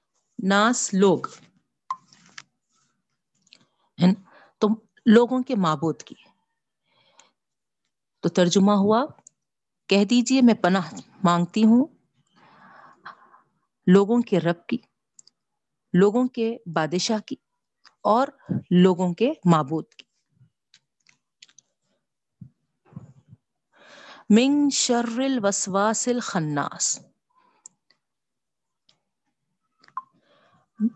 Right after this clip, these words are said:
من سے، شر، شر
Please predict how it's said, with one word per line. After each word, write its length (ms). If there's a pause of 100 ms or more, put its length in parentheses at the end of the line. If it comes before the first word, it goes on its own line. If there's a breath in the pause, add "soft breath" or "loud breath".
(360)
من 300
سے، 320 (420)
شر، 320 (580)
شر 300